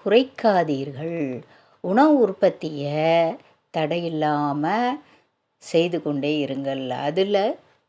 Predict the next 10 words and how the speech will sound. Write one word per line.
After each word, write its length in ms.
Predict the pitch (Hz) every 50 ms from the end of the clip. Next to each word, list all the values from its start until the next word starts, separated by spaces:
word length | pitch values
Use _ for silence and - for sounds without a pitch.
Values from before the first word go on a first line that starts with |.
| _ _ _ _ - - - -
சுருக்காதீங்க. 1040 | 202 185 190 196 - - - 156 139 139 123 127 120 117 120 120 120 123 127 120
அதைத்தான் 520 | 117 113 127 131 147 139 - - 170 180 185
அவ 200 | 170 139 127 131 - -
சொல்றா. 320 | 147 131 - 104 - - - _ _ _ _ _ _ _ _ _ -
அக்கம் 600 | 160 170 - - _ _ - 254 247 262 311 427 - - _ _ _ _ _ _ - - _ _ _
சுருக்கேல், 1120 | - - - 170 156 151 131 - - - 165 156 165 170 175 165 160 139 120 - - - - _ _ _ _ _ _ _ _ _ _ _ _ _ _
உணவு 680 | - 143 151 160 170 180 196 226 254 262 330 359 247
தானிய 760 | 175 165 143 151 165 170 180 190 196 202 208 226 262 339 415
உற்பத்தியை 960 | 359 240 170 160 165 - - 196 180 - - - 151 135 143 185 294 415 403 - -
குறைக்காதே. 1160 | 226 202 190 196 196 196 - - 170 147 131 127 127 123 127 143 156 165 160 147 127 104 -